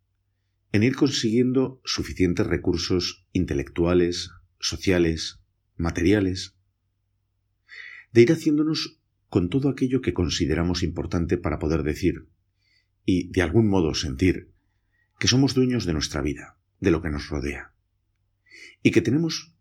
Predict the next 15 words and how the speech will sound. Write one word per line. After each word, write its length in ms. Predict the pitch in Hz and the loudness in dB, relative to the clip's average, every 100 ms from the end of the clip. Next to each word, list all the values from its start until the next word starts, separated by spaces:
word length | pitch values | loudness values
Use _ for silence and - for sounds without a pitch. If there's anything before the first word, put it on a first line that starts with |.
| _ _ - | _ _ -6
todo 240 | - 151 120 | 2 4 4
lo 80 | 82 | 0
necesario 560 | 73 78 - 76 87 | -2 -4 -2 2 0
para 160 | 78 71 | 0 -2
vivir 360 | 71 78 - | -2 -2 -4
tranquilos 800 | - 78 - 120 113 110 - - _ _ | -4 -4 -4 -2 -2 -2 -8 -14 _ _
y 160 | 92 71 | -2 -2
en 140 | - | -4
paz. 400 | - - - - _ _ _ _ _ _ _ _ _ _ _ _ _ _ _ _ _ _ _ _ _ _ _ _ _ _ _ - - - - _ - | -12 -16 -18 -20 _ _ _ _ _ _ _ _ _ _ _ _ _ _ _ _ _ _ _ _ _ _ _ _ _ _ _ -20 -20 -20 -20 _ -2
Y 160 | 98 | 0
con 180 | 95 101 | 0 0
esa 160 | 98 110 | 0 2
mentalidad 580 | 98 92 87 92 92 87 - - _ _ _ _ _ _ _ _ - - - - | 2 2 2 4 2 0 -8 -20 _ _ _ _ _ _ _ _ -20 -20 -20 -6
vamos 200 | 135 131 | -2 0
poniendo 600 | 127 107 104 98 95 98 | 2 2 2 0 0 -8